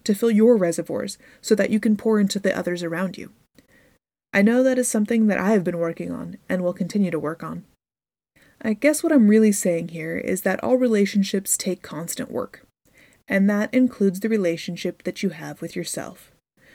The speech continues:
So if you really want to improve the friendships, situationships, or marriages around you,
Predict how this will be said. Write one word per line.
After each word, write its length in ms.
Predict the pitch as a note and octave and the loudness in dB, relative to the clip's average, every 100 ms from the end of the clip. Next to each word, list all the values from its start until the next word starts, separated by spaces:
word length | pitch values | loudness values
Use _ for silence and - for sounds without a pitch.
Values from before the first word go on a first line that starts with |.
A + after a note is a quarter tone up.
| - _ | -20 _
So 180 | - G3+ | -2 0
if 120 | G3 | 2
you 120 | A#3+ | 2
really 300 | G#3+ G3+ C4 | 4 4 4
want 220 | C4 B3+ C4 | 4 2 2
to 120 | D4 | 0
improve 480 | C#4 - G3 G3 G3 | 0 0 0 0 -2
the 80 | F#3+ | -6
friendships, 640 | - F#3 G3 - G3 - | -4 -2 -2 -2 -4 -6
situationships, 1160 | - - F#3+ G#3 F3+ F3+ - F#3 - D3+ - - | -10 -8 -4 -2 2 0 0 -2 -2 -4 -6 -6
or 120 | E3+ | -4
marriages 500 | F3 G3 G3+ F#3 F#3 | -2 0 2 0 -2
around 380 | F3+ F#3 G3+ E3+ | -2 0 0 -2
you, 240 | G2+ E3 | -8 -12